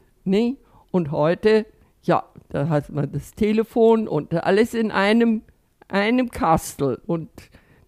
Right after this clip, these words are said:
das, damit kann man auch, äh, so über die Grenzen des Landes hinaus kann man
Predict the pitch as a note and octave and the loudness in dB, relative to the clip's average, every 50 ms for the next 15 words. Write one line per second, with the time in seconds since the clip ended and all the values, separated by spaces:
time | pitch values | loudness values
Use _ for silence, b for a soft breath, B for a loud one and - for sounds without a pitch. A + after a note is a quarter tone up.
0 | _ _ - F3+ F3 D#3+ - - - - - - - - - F#3 F#3 F#3 G3 F#3+ | _ _ -2 -2 -2 -2 -6 -10 -16 -18 -20 -20 -20 -8 -6 -4 -2 -2 -2 -4
1 | - - - G#3+ G3+ G3+ G3 G3 F#3+ - F#3 F#3 F#3 - F#3+ F3+ F#3+ F#3+ F#3 F#3+ | -4 -2 0 0 2 2 0 0 -2 -2 -4 -4 -4 -6 -8 -6 -4 -4 -4 -2
2 | G3 G3 G3 F#3+ F#3+ b b b b b b b b _ - - - G#3+ G#3+ G3 | -2 -2 -2 -2 -4 b b b b b b b b _ -8 -4 -2 -2 0 2
3 | G#3+ G#3 F#3 G3 F#3 - - G3+ G#3 G#3+ A3+ - - - B3 G#3+ A3+ A3 - - | 2 2 2 -2 -6 -4 0 2 2 2 0 -2 -2 -4 -2 -2 -2 -2 -2 0
4 | G#3+ A3 A3+ B3 C#4+ C4+ D4+ - - C#4 A#3 A3 G#3 F3 E3+ E3 D#3+ D#3+ E3 - | 2 2 4 4 2 2 0 0 2 2 2 4 4 6 6 6 6 4 2 -2
5 | - - - - F#3+ E3+ E3 E3 E3 E3 D#3+ D#3+ | -8 -12 -4 -2 0 0 2 2 0 0 -2 -6